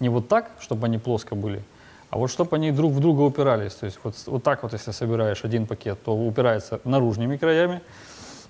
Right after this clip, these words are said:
Следующую шайбу, когда вы кладете, она должна соприкасаться с соседней внутренними краями. И вот так вот этот вот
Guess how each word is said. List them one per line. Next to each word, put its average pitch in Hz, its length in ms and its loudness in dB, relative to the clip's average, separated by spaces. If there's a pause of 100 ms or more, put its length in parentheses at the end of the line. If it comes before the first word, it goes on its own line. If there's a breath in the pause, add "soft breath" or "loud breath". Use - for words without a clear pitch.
(800)
Следующую 185 480 4
шайбу, 127 320 4
когда 120 220 2
вы 117 100 0
кладете, 147 400 4
она 147 200 4
должна 139 520 2
соприкасаться 127 720 0
с - 40 -8
соседней 175 520 0
внутренними 123 680 4
краями. 107 520 -2 (440 loud breath)
И 120 80 4
вот 117 240 4
так 247 240 4 (300)
вот 131 160 0
этот 120 240 4
вот 123 260 2